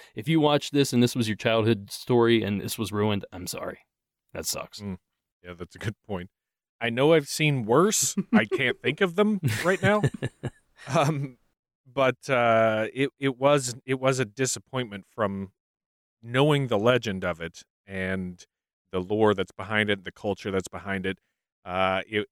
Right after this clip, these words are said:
Speaker 2: I, I, I found it very disappointing. I found it very predictable, like you said, Derek. The, the makeup was not good. Like I said, also, I didn't <laughs> think that anything about it screamed the seventies.
Speaker 1: <laughs>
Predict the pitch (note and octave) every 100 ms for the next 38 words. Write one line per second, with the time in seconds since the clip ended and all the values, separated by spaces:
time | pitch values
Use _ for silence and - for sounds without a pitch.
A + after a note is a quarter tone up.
0 | F#2 F2 G#2 G2 _ G2+ - G2+ F#2 G2
1 | G2+ A2+ - - A#2 A2 A2 G2 A2 G2
2 | F2 G#2 G2+ G2 F#2+ - _ _ _ A2+
3 | A#2 C3 C3+ C#3+ C3 A#2+ B2+ - B2+ A#2+
4 | B2 B2 B2 A2+ - G#2 A2 G2 F#2+ F2+
5 | _ _ _ _ F#2 A2 A#2+ B2 C3 A#2
6 | B2 A#2+ G2 A2+ A#2 A2+ A2+ - _ _
7 | B2+ B2 B2+ - B2+ A#2+ A#2+ B2 C3 D3
8 | C3+ C3 G2+ G#2 A2 A#2 A2 - A2+ C#3+
9 | - A2+ A#2 C#3 - C3 A#2 A2 A2 G#2
10 | - - A2+ A#2+ G2+ F#2+ - C3 C#3 C3+
11 | C3 - -